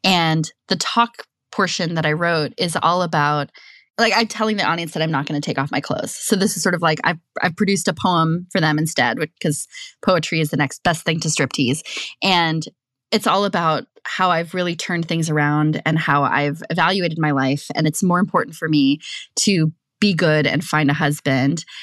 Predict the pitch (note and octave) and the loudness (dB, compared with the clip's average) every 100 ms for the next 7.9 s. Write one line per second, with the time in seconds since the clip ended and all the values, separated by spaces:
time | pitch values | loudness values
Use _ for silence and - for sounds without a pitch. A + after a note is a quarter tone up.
0 | - - F#3 F3+ E3 F3 F#3 F3 E3 E3 | -16 -4 0 2 2 0 -2 0 2 2
1 | D#3+ D3 D3 - D3+ D3+ C#3 D#3+ D#3 D3 | 0 -2 -4 -4 -2 -2 -4 -4 -2 0
2 | C3 D3 D3+ - - G3 - - F#3 E3+ | 0 0 -2 0 -2 -2 -2 -2 -2 0
3 | - D#3+ D3 _ _ - - F3+ F3 D#3+ | 2 2 0 _ _ -8 0 0 0 0
4 | D3 - E3 D3 - A3+ A3 F#3+ D#3+ C#3 | -2 -2 -2 -4 0 0 2 0 2 2
5 | C#3 E3 E3+ D3 D3 D3+ D3+ E3+ D3 C#3+ | 2 0 0 0 0 -2 -2 0 0 0
6 | - C3+ C#3 - C#3+ C3+ - C3 - - | -4 -4 -2 -2 -4 -6 -10 -6 -4 -4
7 | D3+ D3 D3+ - E3+ D3+ C#3+ C#3 C#3 | -4 -2 -2 -2 -2 2 2 2 0